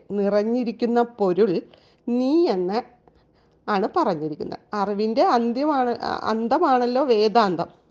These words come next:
അതായത്, ആ, അറിവ്, ആ, അറിവെന്ന് പറഞ്ഞ വേദങ്ങളുടെ അവസാന ഭാഗത്ത് സവിശേഷമായി ചേർത്തിരിക്കുന്ന, ആ,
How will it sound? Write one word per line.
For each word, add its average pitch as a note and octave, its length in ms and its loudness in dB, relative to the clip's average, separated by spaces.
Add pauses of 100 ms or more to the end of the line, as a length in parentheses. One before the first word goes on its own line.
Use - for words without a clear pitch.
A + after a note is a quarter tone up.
(160)
അതായത്, F#3+ 460 -4 (500)
ആ, G3+ 360 -2
അറിവ്, G#3 260 0
ആ, G3 400 -2
അറിവെന്ന് G3+ 440 0
പറഞ്ഞ B3+ 200 0
വേദങ്ങളുടെ G3 460 -2
അവസാന G#3 440 0
ഭാഗത്ത് G#3+ 360 0
സവിശേഷമായി G#3 920 -2
ചേർത്തിരിക്കുന്ന, G3+ 760 -2 (380)
ആ, G#3+ 80 -6